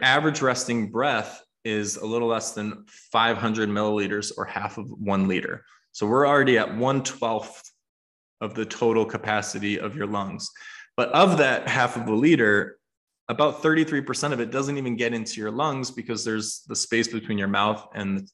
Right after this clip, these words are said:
your lungs, your a-, anatomical dead space where no gas exchange happens. So when you crunch all those numbers, and I won't make anyone get out their calculators, but when you're resting breath, you, you are exchanging about six percent of the air in your lungs on each breath.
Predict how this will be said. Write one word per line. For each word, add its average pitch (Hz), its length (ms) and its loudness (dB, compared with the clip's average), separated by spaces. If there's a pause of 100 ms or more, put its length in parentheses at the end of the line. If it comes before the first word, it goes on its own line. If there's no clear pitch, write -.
(160)
your 98 280 -4
lungs, 98 560 -2 (220)
your 101 220 -6
a-, - 100 -10 (220)
anatomical 107 580 2
dead 98 240 -2
space - 360 -2
where 104 120 0
no 117 280 2
gas 107 280 0
exchange 104 380 -8
happens. - 460 -4 (520)
So - 160 -2
when 131 220 4
you 185 460 4
crunch 156 340 0
all 147 100 6
those 127 200 2
numbers, 110 360 0
and 107 80 -2
I 110 40 -2
won't 110 220 -6
make 107 180 -6 (520)
anyone 104 320 0
get 104 140 -2
out 101 140 0
their 98 100 -4
calculators, 104 640 -4 (400)
but - 320 -4
when 123 180 4
you're 139 120 6
resting 165 640 2
breath, 117 480 2 (500)
you, 123 500 2
you 123 180 -2
are 127 400 -2
exchanging 120 480 -2
about 104 280 -2
six - 360 -4
percent 120 520 -4
of 110 180 -6
the 107 100 -6
air 113 220 0
in 110 60 -2
your 110 120 0
lungs 104 340 -4
on 101 120 -6
each 95 240 -12
breath. - 340 -8